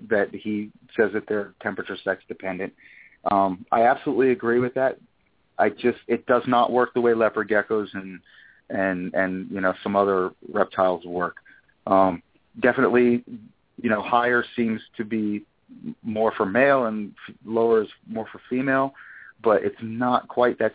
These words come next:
simple yet. Um, I have a couple different stations for incubating. I incubate on a shelf. Um, in a separate room, I incubate on a shelf in the reptile room, and I have an incubator. So basically I cover every temperature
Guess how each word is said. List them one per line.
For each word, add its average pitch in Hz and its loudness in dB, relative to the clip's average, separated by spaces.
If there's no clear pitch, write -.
simple 120 0
yet. 85 -2
Um, 101 0
I 127 2
have 120 0
a - -6
couple 135 -2
different 117 -8
stations 117 -2
for 113 -2
incubating. 113 -4
I 104 0
incubate 104 -2
on 98 -2
a 92 -10
shelf. 135 2
Um, 101 2
in 101 -6
a 95 -6
separate 123 0
room, 117 0
I 92 -2
incubate 104 -2
on 101 -2
a 95 -8
shelf 107 -4
in 98 -8
the 95 -18
reptile 120 0
room, 117 -2
and 127 4
I 113 -2
have 113 2
an 110 -2
incubator. 95 -4
So 104 0
basically 123 2
I 117 6
cover 113 -2
every 110 -4
temperature 110 -6